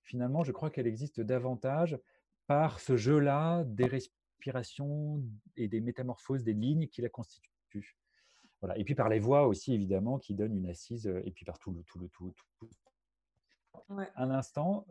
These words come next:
Speaker 1: euh, on me pose une question, euh, à côté. Oui ?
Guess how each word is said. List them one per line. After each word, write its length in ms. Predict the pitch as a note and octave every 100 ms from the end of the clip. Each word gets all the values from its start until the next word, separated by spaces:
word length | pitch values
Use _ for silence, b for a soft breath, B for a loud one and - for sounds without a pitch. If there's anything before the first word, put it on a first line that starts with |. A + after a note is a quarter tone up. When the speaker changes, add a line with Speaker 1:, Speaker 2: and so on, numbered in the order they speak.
| -
Speaker 1:
euh, 260 | G#2+ G#2 G#2+ B2 _ _ _ _ _
on 80 | G#2+
me 100 | G#2+
pose 220 | G#2 C3
une 120 | B2+ A2+
question, 520 | A2+ - A#2 B2 G#2
euh, 240 | F2+ G2 G2 - A2 G#2 _ _ G3
à 60 | G2
côté. 400 | G#2 A2 B2+ F#3 _ -
Oui ? 280 | G#2 D#3+